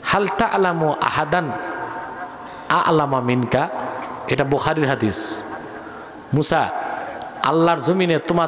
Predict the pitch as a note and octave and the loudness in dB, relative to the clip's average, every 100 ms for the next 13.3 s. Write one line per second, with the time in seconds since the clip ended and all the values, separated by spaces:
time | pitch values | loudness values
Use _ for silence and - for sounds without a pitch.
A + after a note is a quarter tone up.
0 | - B3+ C#3+ E3+ F3 E3 E3 D#3 C#3+ D#3 | 2 2 4 4 4 4 2 0 0 0
1 | D#3+ E3 C#3+ - C3 - - - - - | 4 4 4 2 0 -2 -6 -6 -8 -8
2 | - - - - - - - - - - | -10 -10 -12 -14 -14 -14 -14 -16 -16 -18
3 | - - - - B2+ C#3 D#3+ G#3 G#3+ G#3 | -18 -16 -16 -6 0 2 2 2 2 2
4 | G#3+ D#3+ F3 D#3+ D#3+ D3+ C3 A2+ G#2 F#2 | 2 2 2 2 2 2 2 2 2 0
5 | - C3+ C#3+ - D#3 C#3+ C#3+ C3 A#2+ A2+ | 0 2 0 0 0 2 2 2 2 0
6 | G#2+ A2+ G2+ G2 F#2 F2+ - - - - | 2 2 2 0 0 -2 -6 -10 -10 -12
7 | - - - - - - - - C3+ C3+ | -12 -12 -14 -14 -14 -16 -16 -4 0 2
8 | D3 D3 C3+ B2 A#2+ A2 G#2 A2+ A2+ G2 | 0 2 2 2 2 2 2 2 2 0
9 | - F#2+ F2 E2+ F2+ - - - - - | 0 0 0 -2 -4 -6 -8 -10 -12 -12
10 | - - - - - - - - - - | -12 -8 -8 -8 -14 -12 -12 -12 -14 -18
11 | - - - C3+ D3 C#3+ D#3+ - - A3 | -20 -6 0 2 2 2 -2 -4 -2 -2
12 | G#3+ F#3 E3 D#3 D#3 C#3+ C3 B2+ B2+ C#3+ | 0 -2 0 -2 0 0 0 0 2 2
13 | C3+ A2 | 2 0